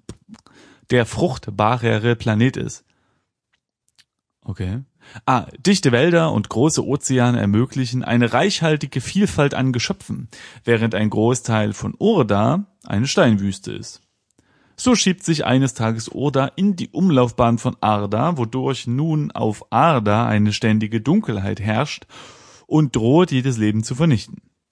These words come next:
Nur ein mutiger Junge, der bei seinerIniz-,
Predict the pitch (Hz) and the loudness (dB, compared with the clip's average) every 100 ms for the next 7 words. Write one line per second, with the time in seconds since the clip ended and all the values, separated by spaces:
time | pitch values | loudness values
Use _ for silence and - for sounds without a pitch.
0 | _ _ _ _ _ _ - - 143 165 | _ _ _ _ _ _ -18 -2 2 2
1 | - 147 214 196 180 175 175 160 156 160 | 0 -2 0 0 0 -2 -2 -2 0 2
2 | 180 110 - 110 - _ _ _ _ _ | 2 0 -2 -10 -16 _ _ _ _ _
3 | 120 113 110 110 110 107 107 110 - 131 | -2 0 2 2 2 2 0 0 0 0
4 | 127 123 120 120 113 - | 2 2 2 2 0 -8